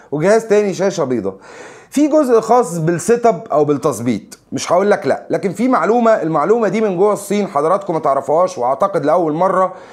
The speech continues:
كتير منكم هيسمعها. في نوع شاشات اسمه شاشه وورم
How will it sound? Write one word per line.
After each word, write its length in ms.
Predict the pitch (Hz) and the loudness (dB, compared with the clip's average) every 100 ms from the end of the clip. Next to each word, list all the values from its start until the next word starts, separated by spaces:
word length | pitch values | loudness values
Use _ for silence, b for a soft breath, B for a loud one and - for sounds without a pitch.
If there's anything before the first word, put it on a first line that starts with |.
| B | B
كتير 300 | - 147 196 | -10 -4 -2
منكم 240 | 190 190 147 | 0 -2 -2
هيسمعها. 500 | 107 - 92 65 - _ B B B B - | -2 -4 -8 -8 -16 _ B B B B -4
في 180 | 226 262 | 0 4
نوع 220 | 294 233 | 4 2
شاشات 560 | - 254 220 240 - | -2 0 2 0 0
اسمه 280 | 220 220 175 | 0 0 -2
شاشه 480 | 156 214 214 147 113 - _ _ | 0 2 2 -2 -6 -10 _ _
وورم 540 | - 226 247 233 196 | 0 4 4 4 0